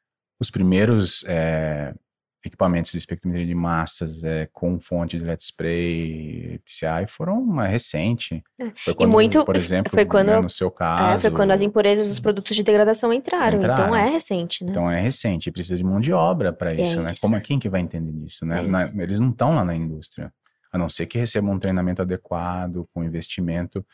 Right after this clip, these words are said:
Speaker 1: pesado pra
Speaker 2: Do
Speaker 1: que,
Speaker 2: profissional,
Speaker 1: do
Speaker 2: pra que ele se
Speaker 1: profissional, pra que
Speaker 2: desenvolva.
Speaker 1: ele se desenvolva dentro da empresa. Mas aí, por que não já fazer um mestrado? Por que não fazer um doutorado? Então,
Speaker 2: É.
Speaker 1: falta, sim, essa interpretação do que, que a, as indústrias precisam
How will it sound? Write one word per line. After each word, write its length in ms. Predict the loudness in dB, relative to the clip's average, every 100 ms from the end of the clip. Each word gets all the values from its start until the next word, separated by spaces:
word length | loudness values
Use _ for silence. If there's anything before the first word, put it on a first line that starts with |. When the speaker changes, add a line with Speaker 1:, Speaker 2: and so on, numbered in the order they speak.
| _ _ _
Speaker 1:
pesado 640 | -2 0 2 0 0 0 0
pra 120 | 4
Speaker 2:
Do 100 | 4
Speaker 1:
que, 60 | 4
Speaker 2:
profissional, 500 | 2 2 0 2 2
Speaker 1:
do 60 |
Speaker 2:
pra 80 | 2
que 60 | 2
ele 100 | 2
se 80 | 2
Speaker 1:
profissional, 380 | 2 2 2
pra 100 | 4
que 60 | 2
Speaker 2:
desenvolva. 100 | 2
Speaker 1:
ele 120 | 0
se 140 | -2 -4
desenvolva 600 | -2 -2 0 0 0 -2
dentro 340 | -2 -2 -2
da 80 | -4
empresa. 360 | -2 0 0 0
Mas 200 | 0 0
aí, 360 | 0 0 -2 -6 _
por 120 | -6
que 80 | 0
não 180 | 2 2
já 120 | 2
fazer 220 | 2 2
um 60 | 2
mestrado? 560 | 0 -2 -2 0 0 -4
Por 140 | -4
que 80 | -2
não 120 | -2
fazer 200 | -2 -2
um 100 | -2
doutorado? 380 | -2 -2 -2 0
Então, 180 | -2 -4
Speaker 2:
É. 80 |
Speaker 1:
falta, 480 | 0 2 2 0 -6 -6 _ _
sim, 400 | -4 0 2 2
essa 460 | -2 0 0 0 -6 _ _ _ _
interpretação 760 | -2 -2 -2 -2 -2 -2 -2
do 100 | -2
que, 280 | -4 -6 -8
que 180 | -8 -6
a, 380 | -4 -2 0 0 -2 -4 _ _
as 200 | -8 -2
indústrias 520 | -2 -2 -4 -6 -8 -6
precisam 760 | -4 -4 -2 -4 -4 -4 -4